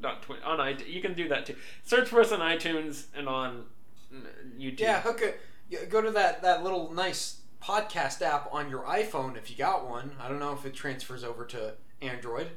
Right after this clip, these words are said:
Speaker 2: I don't know. I don't have that phone.
Speaker 1: Don't believe so.
Speaker 2: But go, go to that good old podcast app and look us up. You can subscribe. You, au-, you get automatic downloads. Nice.
Speaker 1: Yeah.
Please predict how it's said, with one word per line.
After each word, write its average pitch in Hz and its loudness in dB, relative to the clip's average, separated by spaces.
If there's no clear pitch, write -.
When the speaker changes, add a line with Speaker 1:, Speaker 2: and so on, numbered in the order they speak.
Speaker 2:
I 113 -8
don't 139 -8
know. 202 -4
I 101 -10
don't 107 -8
have 190 -8
that 98 -8
phone. 92 -10
Speaker 1:
Don't 156 -2
believe 110 -6
so. 82 -8
Speaker 2:
But 135 -4
go, 170 -2
go 170 0
to 180 0
that 165 2
good 165 -2
old 156 0
podcast 165 -2
app 131 -2
and 135 -6
look 180 -4
us 202 -4
up. - -2
You 131 -8
can 123 -8
subscribe. 170 2
You, 135 2
au-, 127 2
you 135 -6
get 127 -4
automatic 131 -2
downloads. 226 -2
Nice. - 0
Speaker 1:
Yeah. 156 0